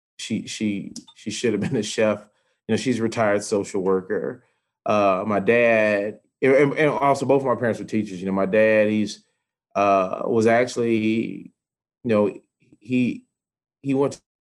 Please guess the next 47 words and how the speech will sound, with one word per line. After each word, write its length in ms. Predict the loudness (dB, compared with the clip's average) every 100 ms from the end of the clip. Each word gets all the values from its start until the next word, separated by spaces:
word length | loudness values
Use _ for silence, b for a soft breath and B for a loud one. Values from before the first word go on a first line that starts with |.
| -2
to 60 | 0
Alabama 420 | 2 0 -2 -2
State, 400 | -4 -2 0 -2
which 160 | -6
is 100 | -6
in 60 | -4
Montgomery. 540 | -4 -2 -2 -2 -4
And 120 | -4 -4
so 400 | -2 -2 -2 -2
in 140 | -4
the 60 | -6
sixties, 600 | -2 -2 -2 -6 -8 -6
which, 400 | -4 -4 -6 -14 _ _ _ _ -8
you 80 | -2
know, 120 | -2
if 120 | -2
you 60 | -2
know 100 | 0
anything 180 | 0
about 200 | 0 0
Montgomery, 400 | -2 -2 -2 -2
Selma, 600 | -2 0 0 2 0 0
he 140 | -2 -2
was 180 | -2 0
right 260 | 0 0
there. 500 | 0 0 2 0 -2 -4
You 60 |
know, 400 | -4 -2 -2 -4 _ _ _ _
I 40 | -6
think 160 | -2
there's 200 | 0 0
an 60 | 2
interview 320 | 2 2 -2
somewhere 560 | -4 -2 0 2 2 0
online 560 | 0 0 -2 -4 -6 -12 -8
in 160 | -6
it, 200 | -6 -8 _ _ _ -6
uh, 360 | -2 -2 -2
where 220 | -2 -2 0
he 180 | 0
was 400 | 0 0 0 -6 -8
at 240 | -4 -2 -2
the 80 | -2
March 320 | 0 0 -4
on 140 | -8
Selma. 540 | -4 -2 -2 -4 -6 -10
So, 500 | -2 2 2 0